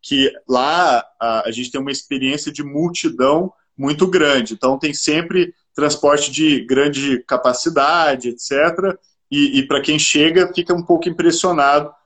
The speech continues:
com a quantidade de gente. Mas dá pra usar e dá pra entender também. Aí é só olhar na internet. Tem vários sites em inglês que, inclusive, explicam como usar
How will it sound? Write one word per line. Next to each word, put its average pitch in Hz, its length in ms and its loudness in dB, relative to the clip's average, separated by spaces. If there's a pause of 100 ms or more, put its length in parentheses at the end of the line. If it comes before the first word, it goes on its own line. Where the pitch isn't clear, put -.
(100)
com 151 100 0
a 151 100 -2
quantidade 147 640 2
de 180 160 -8
gente. 131 480 -2 (300)
Mas 131 360 -2
dá 143 220 2
pra 202 180 0
usar 147 560 0 (400)
e 170 560 2
dá 160 240 2
pra 208 160 -4
entender 190 640 0
também. 123 500 -4 (180)
Aí 147 460 2
é 156 80 0
só 190 260 2
olhar 202 220 2
na 208 80 0
internet. 165 800 -2 (260)
Tem 135 140 -2
vários 185 400 2
sites 165 360 0
em 156 100 -6
inglês 147 720 0 (260)
que, 147 80 -4
inclusive, 147 420 0
explicam 165 640 0
como 143 300 -2
usar 123 440 0